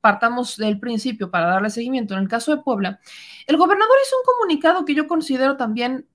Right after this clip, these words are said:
vaya, aunque podría estar de acuerdo en algunos temas, este no es, el sentido del comunicado de Barbosa el día de hoy no me resulta para nada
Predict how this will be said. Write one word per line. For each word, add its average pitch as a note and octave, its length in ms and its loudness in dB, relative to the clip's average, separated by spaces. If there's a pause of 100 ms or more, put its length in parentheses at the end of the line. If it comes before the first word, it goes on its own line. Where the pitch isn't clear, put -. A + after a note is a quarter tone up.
(160)
vaya, A#3+ 460 -2
aunque B3+ 220 -2
podría D#4 240 0
estar G#4 220 -2
de F4+ 60 4
acuerdo D4+ 280 2
en C#4 80 0
algunos A#3+ 400 -2
temas, A3+ 520 -6
este D#4+ 280 -2
no D4 260 2
es, - 280 -6 (1000)
el D4+ 200 6
sentido D#4 840 2 (280)
del A3+ 240 0
comunicado A#3 520 0
de B3+ 100 4
Barbosa G3 600 -2
el G3 140 -4
día G#3 160 -2
de G3+ 80 0
hoy F#3+ 340 -2
no A3 320 -2
me C4+ 300 -2
resulta A#3 840 -6
para F3+ 180 -6
nada G3 680 -2